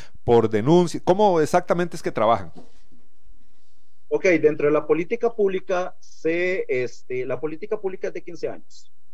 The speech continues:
Speaker 2: ¿verdad? Cada cinco años se priorizan cantones, según las estadísticas por incidencia, las estadística-, las estadísticas, perdón, que salen no solo del Ministerio de Seguridad Pública, sino de otras instituciones. Es curioso porque, este,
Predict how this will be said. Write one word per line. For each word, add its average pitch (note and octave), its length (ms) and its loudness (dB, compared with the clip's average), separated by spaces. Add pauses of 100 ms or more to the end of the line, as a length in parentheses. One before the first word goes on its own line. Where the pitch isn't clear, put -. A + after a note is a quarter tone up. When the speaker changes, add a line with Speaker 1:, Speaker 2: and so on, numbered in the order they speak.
(120)
Speaker 2:
¿verdad? C3 320 -4 (360)
Cada E3 220 2
cinco G3+ 400 0
años F#3 240 -4
se E3+ 140 -6
priorizan B2+ 580 -4
cantones, E3 720 -4
según A#2+ 300 -4
las C#3+ 160 -2
estadísticas D#3 560 -2
por E3 160 -6
incidencia, D3 720 0
las A#2+ 160 -4
estadística-, A#2 680 -4
las G#2+ 200 -2
estadísticas, A2 580 -4
perdón, C#3 340 0 (400)
que A#2 80 -2
salen C#3 300 2
no A#2 60 -4
solo C#3 180 0
del D3 80 -2
Ministerio D3 300 -2
de - 40 -6
Seguridad D3+ 340 -2
Pública, D3 280 -6
sino A2+ 220 -6
de A2+ 60 0
otras C3+ 240 -6
instituciones. - 720 -8 (640)
Es C#3+ 160 4
curioso G3 520 4
porque, G3 640 4
este, A2+ 680 2